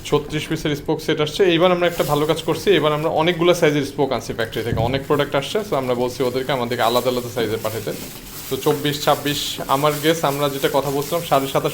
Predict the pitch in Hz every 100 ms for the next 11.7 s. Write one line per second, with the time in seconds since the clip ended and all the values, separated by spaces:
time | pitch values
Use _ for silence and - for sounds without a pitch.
0 | - 139 139 139 127 123 117 120 123 127
1 | 180 151 143 131 139 127 127 110 113 110
2 | 104 - - - 131 127 123 - 131 135
3 | 135 127 139 127 139 143 131 127 156 131
4 | 117 120 127 127 160 151 120 - - 123
5 | 117 135 131 101 113 104 101 98 101 101
6 | 107 98 - - - - - - - -
7 | - - - - - - 120 123 127 139
8 | 135 135 - 180 180 - - - - -
9 | - - - - - - - - - -
10 | - - - - - - - 104 110 123
11 | 135 135 - 139 - 175